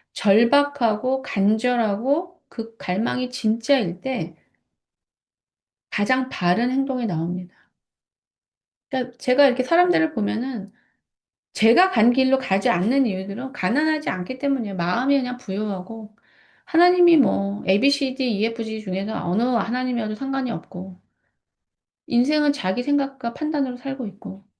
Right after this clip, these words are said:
그러면서 이제 끄적거리-, 끄적대는 거죠. 하나님에 대해서 뭐 이렇게 끄적대고 저렇게 끄적대고. 근데 이제 진리를 제가 찾았던 거는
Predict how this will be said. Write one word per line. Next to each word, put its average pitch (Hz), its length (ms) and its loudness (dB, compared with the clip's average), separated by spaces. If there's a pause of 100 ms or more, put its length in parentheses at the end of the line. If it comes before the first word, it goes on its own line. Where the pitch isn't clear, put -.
(300)
그러면서 254 720 2
이제 208 140 -8
끄적거리-, 233 480 0
끄적대는 247 500 -2
거죠. 208 180 -4
하나님에 240 400 -4
대해서 196 240 -6
뭐 185 80 -4
이렇게 196 380 -4
끄적대고 208 480 -6
저렇게 190 340 -6
끄적대고. 208 580 -10 (460)
근데 247 260 -2
이제 214 220 0
진리를 233 680 2
제가 190 220 -2
찾았던 262 480 -4
거는 185 520 -4